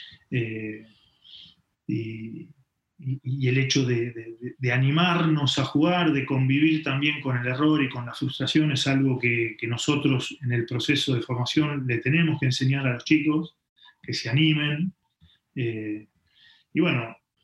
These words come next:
en definitiva lo que nosotros tenemos que hacer es ordenar todas estas cosas que creo que nombré las más importantes, eh,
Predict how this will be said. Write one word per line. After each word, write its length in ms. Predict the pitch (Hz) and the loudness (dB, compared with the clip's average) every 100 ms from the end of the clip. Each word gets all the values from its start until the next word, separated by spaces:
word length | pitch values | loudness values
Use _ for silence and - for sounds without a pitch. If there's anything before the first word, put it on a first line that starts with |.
| _ _ _ _ _ | _ _ _ _ _
en 120 | 127 | -2
definitiva 480 | 120 135 135 170 151 | -2 -2 0 2 4
lo 120 | 139 | 2
que 80 | 131 | 2
nosotros 400 | 135 - 156 127 | 2 0 0 -2
tenemos 340 | 135 135 131 | 0 0 0
que 80 | 131 | -4
hacer 200 | - 123 | -4 -2
es 180 | 135 - | -2 -2
ordenar 500 | 139 127 135 156 160 | 0 0 2 2 0
todas 320 | 160 160 151 156 | 0 0 0 -2
estas 240 | 151 123 | -2 -4
cosas 340 | 180 170 139 | 0 0 -2
que 140 | - 127 | -4 -2
creo 180 | 131 127 | 0 0
que 80 | |
nombré 300 | 123 123 131 | 0 0 0
las 220 | 120 113 131 | -2 -6 -4
más 280 | 123 120 131 | -2 -2 -6
importantes, 800 | 123 117 156 165 170 180 - - _ - - _ _ | -6 -6 -4 -2 -2 -4 -6 -16 _ -20 -20 _ _
eh, 880 | 139 117 113 110 107 107 107 110 - | -2 -2 -2 -6 -4 -4 -4 -8 -14